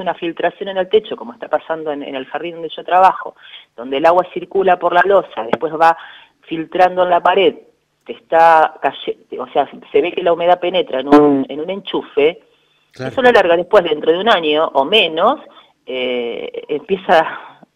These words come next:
Speaker 1: empieza a decaer, puede ser un
Speaker 2: Y
Speaker 1: riesgo
Speaker 2: cuando
Speaker 1: para
Speaker 2: ustedes
Speaker 1: algún
Speaker 2: trasladan esos, esos
Speaker 1: docente.
Speaker 2: reclamos al Consejo Escolar, por ejemplo, ¿qué es lo que le
Speaker 1: Mira,
Speaker 2: responden?
Speaker 1: nosotros hicimos una presentación, un carpetazo el viernes pasado a nivel provincial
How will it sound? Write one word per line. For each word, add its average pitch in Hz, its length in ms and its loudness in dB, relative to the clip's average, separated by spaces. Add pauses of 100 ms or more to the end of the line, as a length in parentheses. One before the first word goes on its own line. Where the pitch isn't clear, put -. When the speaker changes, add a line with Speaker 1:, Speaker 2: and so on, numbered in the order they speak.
(200)
Speaker 1:
empieza - 280 -2
a 175 60 4
decaer, 180 380 4
puede 160 180 4
ser 170 140 -4
un 165 100 -6
Speaker 2:
Y 160 40 -8
Speaker 1:
riesgo 170 220 2
Speaker 2:
cuando 156 160 4
Speaker 1:
para 143 160 6
Speaker 2:
ustedes 135 160 4
Speaker 1:
algún - 100 4
Speaker 2:
trasladan 190 280 2
esos, 202 160 -6
esos 220 160 -6
Speaker 1:
docente. 180 200 0
Speaker 2:
reclamos 175 380 -4
al 143 80 -10
Consejo 143 340 -12
Escolar, 156 320 -8
por 160 120 -10
ejemplo, 180 280 -12
¿qué 170 80 -12
es 151 40 -10
lo 147 40 -8
que 139 80 -12
le 127 80 -4
Speaker 1:
Mira, 196 200 6
Speaker 2:
responden? 127 260 2
Speaker 1:
nosotros 277 680 2
hicimos 220 480 -2
una 208 160 2
presentación, 160 640 -2
un 214 80 -6
carpetazo 165 720 -2
el 135 160 -4
viernes 156 320 -4
pasado 170 340 -2
a 165 60 -2
nivel 147 320 -4
provincial 135 800 -2